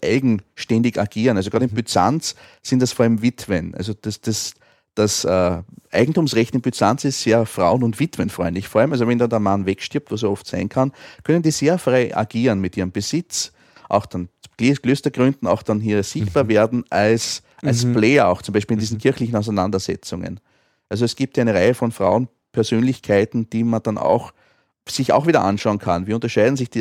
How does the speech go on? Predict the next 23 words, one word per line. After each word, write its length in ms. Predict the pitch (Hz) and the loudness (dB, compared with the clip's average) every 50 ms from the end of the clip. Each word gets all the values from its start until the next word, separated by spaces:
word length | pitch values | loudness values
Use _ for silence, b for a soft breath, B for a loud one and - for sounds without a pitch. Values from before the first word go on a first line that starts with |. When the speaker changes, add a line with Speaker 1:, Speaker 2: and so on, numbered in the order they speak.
| 107 110 | 0 2
Speaker 1:
Netzwerke 560 | 107 101 98 110 - - - 117 110 - 113 | 2 0 0 -2 -2 0 0 0 0 0 -4
von 260 | - - 104 95 95 | -6 -6 -6 -4 -4
Männern 480 | 92 90 90 107 131 147 143 147 147 143 b b b b b b b b b | -4 -2 -2 -2 0 0 0 0 0 -4 b b b b b b b b b
und 480 | b 120 120 120 120 120 117 - - - _ _ _ _ _ - | b 0 2 2 2 0 0 -4 -8 -20 _ _ _ _ _ -8
sind 180 | - - 143 143 | -2 0 0 2
sie 60 | 131 | 4
erfolgreich 520 | 143 131 - 135 131 156 - - 120 113 107 | 2 2 4 4 4 4 4 4 2 2 2
auch 120 | 95 92 98 | 0 0 0
in 80 | 95 | 0
ihrer 160 | 92 90 92 | -2 -2 -2
Politik, 760 | 87 - - 87 90 90 92 - - 107 90 - - - - _ _ _ _ _ _ - | -2 -4 -4 -4 -4 -4 -4 -4 -4 -4 -4 -6 -8 -18 -20 _ _ _ _ _ _ -8
äh, 60 | - | -2
wenn 440 | 98 98 98 104 101 101 107 113 120 | 0 2 4 4 4 4 2 2 2
sie 100 | - 123 | 2 2
hier 100 | 117 117 | 2 2
versuchen, 440 | 117 120 113 - 127 123 - 123 110 | 2 0 0 0 -2 -2 -2 -4 -6
sich 480 | - - 117 117 - - - - - - _ _ - | -4 -4 -4 -4 -6 -10 -18 -20 -20 -20 _ _ -2
auch 300 | - 90 101 - - - - - | 0 0 0 -2 -4 -16 -14 -10
als 240 | - 98 98 - | -8 -8 -8 -8
Frauen 480 | - - 101 90 87 98 120 123 117 117 - _ _ - | -6 -2 2 2 4 4 4 2 0 -4 -6 _ _ -2
eigenständiger 680 | 95 104 113 117 - - - 95 92 95 87 - 78 | 0 0 0 0 -2 -4 -6 -6 -6 -6 -6 -8 -8
zu 140 | - - 82 | -8 -6 -6
artikulieren. 720 | 69 78 - - - - - - 90 98 90 87 95 107 | -6 -8 -10 -16 -16 -12 -12 -10 -10 -10 -12 -12 -14 -16